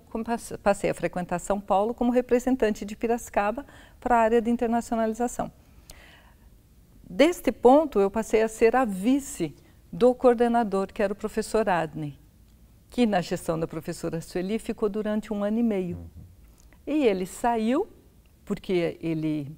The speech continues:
Speaker 1: por uma questão de ter prestado prof-, ah, concurso titular, por uma questão de, assim, ocupar, não ocupar dois cargos, ele teve que deixar as relações internacionais e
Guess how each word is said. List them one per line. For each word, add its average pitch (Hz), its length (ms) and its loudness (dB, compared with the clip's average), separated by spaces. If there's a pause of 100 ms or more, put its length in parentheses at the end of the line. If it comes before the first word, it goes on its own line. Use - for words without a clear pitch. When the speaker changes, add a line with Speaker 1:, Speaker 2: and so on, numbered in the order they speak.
Speaker 1:
por 196 120 0
uma 196 120 -2
questão 185 340 -4
de 165 160 -4 (260)
ter 165 100 -6
prestado 147 520 -4
prof-, - 360 -14
ah, 127 520 -6
concurso 156 420 -6
titular, 165 640 -4
por 180 120 -8
uma 196 120 -4
questão 208 320 -4
de, 208 80 -2
assim, 196 260 -4 (360)
ocupar, 160 480 -2
não 190 200 4
ocupar 185 400 -2
dois 180 320 -2
cargos, 220 460 -2
ele 196 160 -2
teve 170 260 -2
que - 140 -8
deixar 160 320 -2
as 151 140 -4
relações 160 480 -4
internacionais 175 880 -6 (580)
e 302 380 0